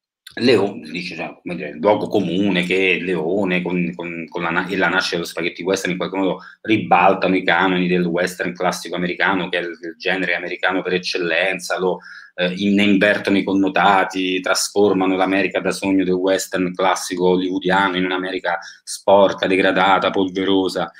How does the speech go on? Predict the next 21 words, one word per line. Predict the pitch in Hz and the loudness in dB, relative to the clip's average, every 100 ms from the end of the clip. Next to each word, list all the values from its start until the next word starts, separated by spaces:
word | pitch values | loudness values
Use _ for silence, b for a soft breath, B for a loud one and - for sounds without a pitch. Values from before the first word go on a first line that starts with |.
| B B B B B _ | B B B B B _
Ma | 117 131 | 2 4
dal | 120 117 | 4 4
punto | 147 143 | 6 6
di | 120 | 6
vista | 123 120 98 | 4 2 0
prettamente | 113 113 - 123 127 110 117 | 0 0 4 6 6 4 4
musicale, | 113 117 175 101 95 110 95 85 - _ - | 4 2 2 4 4 4 2 -2 -6 _ -12
il | 104 95 92 | -6 -2 -2
Morricone | 90 92 98 98 104 104 95 | -2 -4 -4 -2 2 2 2
di | 85 | -2
quel, | 82 92 85 | -4 -4 -4
di | 87 | -8
quei | - 90 | -4 -2
lavori | 90 92 104 113 | 0 0 0 0
lì | 92 98 98 - _ _ _ _ _ - - | 2 2 0 -6 _ _ _ _ _ -16 -10
è, | - 98 110 - | -4 0 0 0
eh, | 87 82 82 78 - | 0 0 -2 -8 -2
conia | - 120 120 | 4 6 4
effettivamente | 90 - 92 98 95 101 101 | 0 -4 -4 -2 -2 -2 -2
una | 87 | -2
lingua | 90 90 87 | -2 -2 -2